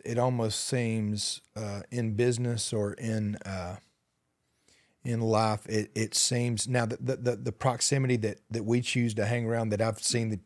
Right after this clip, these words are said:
you surround yourself with, and, you know, I believe proximity is power, you know, and, and the people that I choose to have in my band and have in my, my cliques and my,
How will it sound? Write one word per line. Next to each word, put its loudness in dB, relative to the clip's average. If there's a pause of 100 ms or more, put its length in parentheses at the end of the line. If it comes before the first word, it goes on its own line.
you 2
surround -2
yourself 0
with, 4
and, 0 (600)
you 0
know, 4 (720)
I 0
believe 4
proximity -2
is -4
power, -2
you -2
know, 2
and, 0
and 0
the 0
people 2
that 2
I 2 (360)
choose 2
to -2 (300)
have 4
in 0
my 0
band 2
and 4
have 4
in 2
my, 0 (400)
my -2
cliques 2
and 0
my, 0